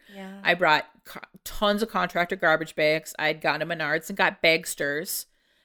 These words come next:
Speaker 2: And I told them, I'm like, "We, I have to haul all this away." I filled up my entire car full of old paint, paint thinners, liquids, like, all those
Speaker 1: Yeah.
Speaker 2: liquids that you can't throw away. So I had
Speaker 1: Yeah.
Speaker 2: to go take them to the recycle center.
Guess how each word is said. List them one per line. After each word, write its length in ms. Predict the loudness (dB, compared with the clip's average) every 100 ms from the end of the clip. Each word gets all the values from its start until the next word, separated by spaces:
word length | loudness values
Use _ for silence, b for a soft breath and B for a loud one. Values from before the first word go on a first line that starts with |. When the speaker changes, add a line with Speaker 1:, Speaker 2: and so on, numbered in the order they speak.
| _
Speaker 2:
And 80 | -2
I 60 |
told 260 | 0 0 2
them, 140 | 2 0
I'm 100 | -4
like, 160 | -6
"We, 360 | -2 0 0 -4 _ _ _
I 80 | -4
have 220 | 2 2
to 80 | 0
haul 180 | 0 2
all 180 | 2 0
this 160 | -6
away." 280 | -2 0 -2 b b
I 120 | -4 -2
filled 260 | 2 2
up 140 | 2 0
my 120 | -2
entire 720 | -2 -8 -14 -4 2 4 2
car 560 | 0 -2 0 0 0 -8 _ _
full 380 | _ -2 0 0
of 360 | 0 2 0 -4 _ -2
old 300 | 0 0 -4
paint, 500 | -4 -2 -2 -4 -10 _ _ _
paint 320 | -6 -4 -4 -6
thinners, 640 | -4 2 2 4 2 -2 -8 _ _ _ _ _ _ _ _
liquids, 640 | 2 2 6 2 2 0
like, 160 | 0 2
all 200 | 4 4
those 260 | 6 2 4
Speaker 1:
Yeah. 220 | 4 6
Speaker 2:
liquids 420 | 4 4 0 2
that 120 | -2
you 100 | -2
can't 320 | -4 -2 -2 -2
throw 220 | 0 0
away. 320 | 2 2 2
So 120 | 2 4
I 40 |
had 80 | 4
Speaker 1:
Yeah. 60 | 4
Speaker 2:
to 60 |
go 100 | 2
take 260 | 2 0 0
them 180 | -4 -2
to 80 |
the 80 | -4
recycle 440 | -4 -2 -4 -2 -6
center. 420 | -6 -6 -10